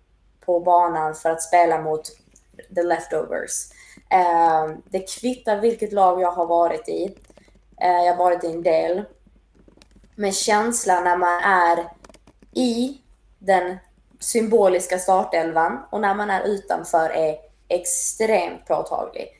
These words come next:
När du är i den, nästan så att du kan andas ut och bara, "Aha, okej,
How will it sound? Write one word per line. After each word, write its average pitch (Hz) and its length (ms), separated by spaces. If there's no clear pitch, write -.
När 196 100
du 214 80
är - 100
i 226 200
den, 202 380
nästan 190 260
så 190 100
att 185 60
du 180 80
kan 185 140
andas 180 420
ut 175 200
och 180 60
bara, 175 180
"Aha, 220 340
okej, 160 360